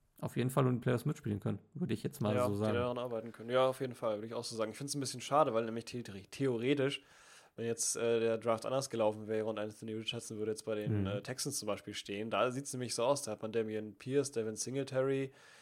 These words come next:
Speaker 2: äh, Nico Collins, der sich ja auch gezeigt hat, was für ein guter Receiver ist, Robert Woods, Dalton
Speaker 1: Mhm.
Speaker 2: Schultz.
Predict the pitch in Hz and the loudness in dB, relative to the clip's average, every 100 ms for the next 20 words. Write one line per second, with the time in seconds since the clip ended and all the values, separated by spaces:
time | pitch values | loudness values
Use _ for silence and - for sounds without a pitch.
0 | - 107 110 117 110 113 - 117 139 131 | -12 -4 -2 -2 -4 -6 -2 2 2 0
1 | 123 123 123 117 - - 113 113 117 107 | -2 0 2 2 0 -4 -4 -4 -6 -8
2 | 117 113 113 110 - 131 151 139 131 - | -8 -6 -2 -2 -4 -4 0 2 0 -2
3 | 113 107 104 110 135 - 113 107 87 104 | 0 0 -2 -2 -2 0 2 2 2 0
4 | 123 139 143 - | 0 2 0 -4